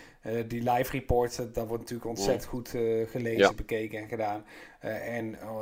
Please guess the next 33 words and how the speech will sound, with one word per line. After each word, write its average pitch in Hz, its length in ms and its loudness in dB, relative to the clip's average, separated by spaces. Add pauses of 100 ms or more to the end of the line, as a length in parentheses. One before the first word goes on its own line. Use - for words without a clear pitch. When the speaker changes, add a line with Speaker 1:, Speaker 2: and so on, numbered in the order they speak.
(100)
Speaker 1:
de 107 60 -8
social 113 420 -2
media, 110 440 -2
de 104 180 -6
traditionele 107 680 -4
Facebook, 107 640 -4
eh, 101 580 -4
eh, 85 60 -10 (640)
Instagram 101 640 -6
dingen. 95 280 -8 (460)
Eh, 98 120 -6 (160)
dat 107 180 0
loopt 107 240 6
volgens - 220 -2
mij 104 100 0
allemaal 104 200 -2
prima. 104 440 -2
Dus, 92 180 0
Speaker 2:
Ja, 117 200 12
Speaker 1:
eh, 110 80 12
Speaker 2:
en 107 80 10
gewoon 113 160 12
Speaker 1:
kan 104 100 10
Speaker 2:
dagelijks 101 320 12
pokernieuws 98 480 0
natuurlijk, 92 380 -6
waarin 87 400 0
we, 87 260 -2
ja, 82 220 2
we 78 60 -8
ontzettend 85 380 -4
veel, 87 360 -2
eh, 85 180 -4